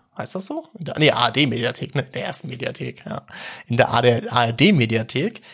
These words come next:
gibt es einen Film, hab ich erst, äh, neulich jetzt gesehen. Kann ich noch mal kurz empfehlen und shoutouten, weil den fand ich eigentlich ganz cool. Und zwar Die Nichte des Polizisten. Kann man sich da angucken, einfach for free.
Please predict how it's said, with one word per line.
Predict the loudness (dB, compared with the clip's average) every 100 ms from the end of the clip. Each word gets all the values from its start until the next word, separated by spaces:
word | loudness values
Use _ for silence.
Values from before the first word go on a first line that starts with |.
| -16
gibt | -12 -4
es | -4 -2 2
einen | 2 2
Film, | 6 8 8 4
hab | -2
ich | -4 -4
erst, | -4 -4 -6 -2
äh, | 0
neulich | 4 6 6 2
jetzt | -2 -4
gesehen. | -2 0 2
Kann | 2 4
ich |
noch | 4
mal | 6
kurz | 4 4
empfehlen | 2 2 2 0 0 0 0
und | -2 -4
shoutouten, | -2 -2 -2 -8 -10 -6 -6 -8 -16 -20 -8
weil | -4
den | -2
fand | 0 2
ich | 2
eigentlich | -2
ganz | -4 -8 -6
cool. | -2 2 2 0 -6 -8
Und | 0
zwar | 4 4
Die | 4
Nichte | 2 2 0
des | -2
Polizisten. | 0 0 0 0 0 -2 -6 -14 -20 _ _
Kann | 4
man | 4
sich | 4 4
da | 2
angucken, | 2 0 0
einfach | 0 0 -2 0
for | 2 2
free. | 2 2 4